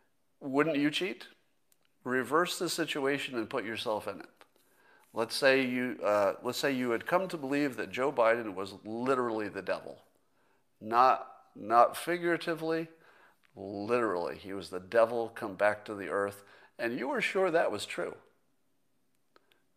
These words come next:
Would you, if you had the ability, would you rig the election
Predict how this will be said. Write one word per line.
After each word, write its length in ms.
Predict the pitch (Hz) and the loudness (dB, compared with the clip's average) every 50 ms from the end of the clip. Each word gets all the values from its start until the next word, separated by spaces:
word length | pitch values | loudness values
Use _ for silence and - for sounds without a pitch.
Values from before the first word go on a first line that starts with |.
| _ - | _ -20
Would 340 | - 107 110 113 123 127 120 | -16 -10 -4 0 0 0 0
you, 480 | 113 123 123 123 123 123 123 123 123 113 | 0 0 0 0 0 0 0 0 0 -2
if 140 | 104 113 - | -2 -4 -4
you 100 | 123 104 | -2 0
had 220 | 107 110 117 117 117 | 4 4 4 4 2
the 140 | 120 120 | 0 -4
ability, 440 | 117 113 139 151 139 117 104 110 131 | -2 0 2 2 2 2 0 -2 -4
would 200 | 147 120 113 104 | -4 -4 -6 -6
you 280 | 107 107 107 107 107 104 | -6 -6 -6 -6 -6 -6
rig 280 | 95 98 110 110 107 | -4 -4 -4 -4 -4
the 100 | 107 110 | -4 -4
election 420 | 104 95 98 107 110 - 165 185 | 0 2 2 0 0 -2 -8 -10